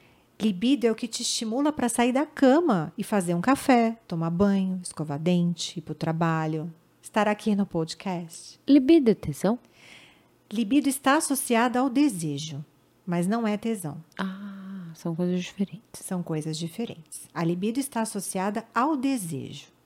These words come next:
Speaker 1: Aí o desejo estimula a vontade. E aí flui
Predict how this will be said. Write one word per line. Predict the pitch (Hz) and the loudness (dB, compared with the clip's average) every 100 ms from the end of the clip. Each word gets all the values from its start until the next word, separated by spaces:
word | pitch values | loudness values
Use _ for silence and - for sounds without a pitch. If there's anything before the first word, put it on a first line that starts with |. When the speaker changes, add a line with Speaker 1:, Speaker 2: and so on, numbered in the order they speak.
| _ _ - | _ _ -4
Speaker 1:
Aí | 214 175 | -2 0
o | 175 | -2
desejo | 233 233 175 170 202 | -2 -4 -4 -6 -8
estimula | 214 - 302 254 190 175 208 302 _ - | -10 -10 -8 -6 -6 -6 -6 -8 _ -10
a | 160 | -6
vontade. | 160 202 220 160 135 139 - - _ _ _ _ | -4 -4 -2 -2 -4 -8 -12 -16 _ _ _ _
E | 240 196 | -8 -6
aí | 143 165 | -6 -8
flui | 214 - 196 175 240 | -10 -10 -8 -6 -8